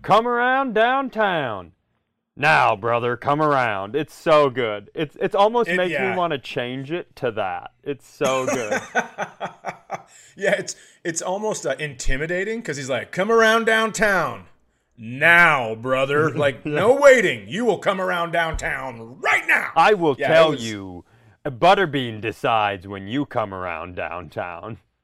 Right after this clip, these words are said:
Speaker 2: Yeah, man, when you, when you said somebody has sent you something nice, I was like, "What the fuck's going on?" Because I, I just don't think of Butterbean sending me nice things.
Speaker 1: <laughs>
Speaker 2: But yeah, man, y-, you sending me that Cameo was so,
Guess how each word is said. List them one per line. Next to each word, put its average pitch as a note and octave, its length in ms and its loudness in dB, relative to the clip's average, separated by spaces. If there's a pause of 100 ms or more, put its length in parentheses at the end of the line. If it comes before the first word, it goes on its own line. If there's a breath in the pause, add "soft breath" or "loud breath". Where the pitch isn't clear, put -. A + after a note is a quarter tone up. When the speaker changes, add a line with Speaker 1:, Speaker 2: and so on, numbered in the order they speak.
(300)
Speaker 2:
Yeah, C3 480 -2
man, E3 260 -2
when F3 140 -6
you, A3 200 -6
when F#3+ 180 -4
you A3 140 -4
said G#3 280 -6
somebody E3 560 -6
has D3+ 240 -6
sent C#3+ 360 -8
you C3 240 -8
something B2+ 540 -10
nice, A2+ 400 -8
I B2 60 -14
was A#2+ 120 -14
like, A#2 240 -14
"What G3+ 280 -14
the E4+ 140 -10
fuck's - 580 -18
going C#4 320 -18 (140)
on?" C4+ 320 -14 (480 soft breath)
Because D#3+ 300 -8
I, E3+ 160 -4 (120)
I F#3 40 -4
just D#3 260 -8
don't D#3 240 -4
think D3+ 260 -8
of G2+ 280 -8
Butterbean A#2+ 560 -8
sending A2 600 -8
me G2+ 140 -16
nice F#2 380 -16
things. D3 400 -4
Speaker 1:
<laughs> D#3+ 100 -8
Speaker 2:
But C3 140 -8
yeah, B2+ 200 -2
man, B2 240 -6
y-, C3 140 -14
you E3 180 -6
sending D3+ 360 -6
me C3 80 -10
that A#2 200 -8
Cameo A2+ 500 -14
was G2+ 200 -18
so, G#2 680 -12